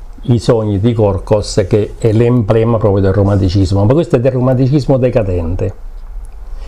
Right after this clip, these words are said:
come lo è, eh, il romanticismo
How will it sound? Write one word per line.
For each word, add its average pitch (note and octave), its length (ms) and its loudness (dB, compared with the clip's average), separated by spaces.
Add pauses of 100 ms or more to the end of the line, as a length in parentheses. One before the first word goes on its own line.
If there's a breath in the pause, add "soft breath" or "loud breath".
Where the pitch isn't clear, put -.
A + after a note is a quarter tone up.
(380 loud breath)
come A#2+ 280 2
lo B2+ 160 4
è, C#3 340 -4
eh, G#2+ 460 4
il G#2 120 2
romanticismo A2 1080 2